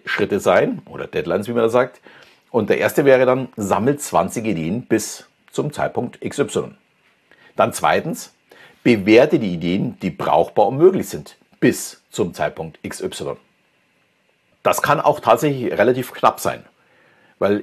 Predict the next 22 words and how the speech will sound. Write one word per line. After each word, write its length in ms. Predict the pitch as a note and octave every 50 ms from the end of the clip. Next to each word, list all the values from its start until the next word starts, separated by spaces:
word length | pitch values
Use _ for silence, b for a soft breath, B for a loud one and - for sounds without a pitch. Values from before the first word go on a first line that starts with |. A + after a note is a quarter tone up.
| D3
ich 140 | D3+ - -
muss 160 | B2 A#2+ A2
ja 120 | B2 A2 G2+ G#2 A2+
erstmal 300 | - C#3 A#2 - - C3+
nur 120 | C3+ C3 C3
den 140 | A2+ A#2 A2+
ersten 220 | A2+ A2 - A2
Schritt 200 | - C#3+ A#2+ -
machen, 300 | G#2 D#2+ E2 F2 F2+ F2
beziehungsweise 320 | E2+ F2 - G#2+ G2 F#2
den 60 | F#2+ F#2
zweiten 260 | - G2 G2+ E2+ E2
Schritt. 260 | - - - - - _ _ _ b b b b
Dann 160 | - F#2+ -
drittens, 420 | - C3+ D3 D#3 - E3+ - - B B B B B
mache 280 | G2+ G2+ G2 B2 A2+
zwanzig 400 | - - - A2 G#2+ A2 - G2
Vorschläge, 640 | - - - G#2+ F#2+ G2 - - A#2+ A#2 B2 C#3 C#3 b b b b b b -
wie 220 | G#2+ A2 A#2+ B2
es 220 | B2 B2 - - _
aussehen 560 | - E3 G#3+ A3 - - - G#2 E2 D#2+ D#2
könnte. 300 | - - - C#3+ - -